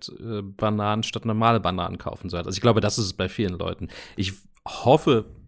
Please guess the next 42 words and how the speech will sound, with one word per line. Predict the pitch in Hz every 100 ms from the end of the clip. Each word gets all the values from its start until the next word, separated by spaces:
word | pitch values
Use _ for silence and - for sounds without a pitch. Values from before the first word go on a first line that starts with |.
| _ _
wie | 120 110
gesagt, | 107 98 87 92 -
nicht, | 107 107 - - _
dass | 90 92
Leute, | 98 98 98 95 - -
<clears throat> | -
also | 101 90
viel, | - - 123
es | 95 -
gibt | 127 -
garantiert | 87 87 113
Leute, | 98
die | 92
so | 90
denken, | 92 92
aber | 92
ich |
denke, | 101 90
viele | - - 101
werden | 90 87
nicht | 95
so | -
denken. | 95 90 - 113 - - - -
Äh, | - 98 87
vielen | - 160
ist | 165
es | 151
egal | 135 113 101 107 135 131
oder | 123
viele | 113 - 123 117
sehen | 113
es | 107
einfach | 101 113
aus | 104 -
wirtschaftlichen | 104 - 110 - 107 - 107 104 107 - - _ _ _ -
Gesichtspunkten | 113 98 107 110 - - - 147 127 123 - 127 120
und | 107
sagen, | 101 95 101
das | 95 92
ist | 85
halt | 98 - -
billiger. | 95 98 98 92 101